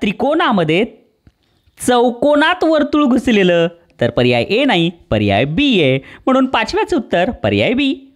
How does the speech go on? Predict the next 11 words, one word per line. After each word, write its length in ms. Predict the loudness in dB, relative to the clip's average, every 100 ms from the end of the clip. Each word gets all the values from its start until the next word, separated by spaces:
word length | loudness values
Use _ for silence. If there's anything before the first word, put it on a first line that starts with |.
| _ _ _ _ _ _ _ _ _ _ _ _ _ _
सोडवा 300 | -2 0 2
आता 160 | 0 0
सहावा. 260 | 0 0 0 -4 _ _ _ _ _ _ _ _ _ _ _ _ _ _ _ _ _ -18 -6
आलं? 340 | -4 -2 -2 -4
अरे, 120 | -6 -4
फार 200 | -4 -4
सोपं 280 | -4 -2
आहे 360 | -4 -6 -12 -12 -4
बघा. 140 | -2 -4 -10 _ _ _ _ _ _ _ _ -20 -20 -20 -20 -8
ह्याच्यात 480 | -6 -2 -4 -4 -6
इथं 380 | -8 -2 -2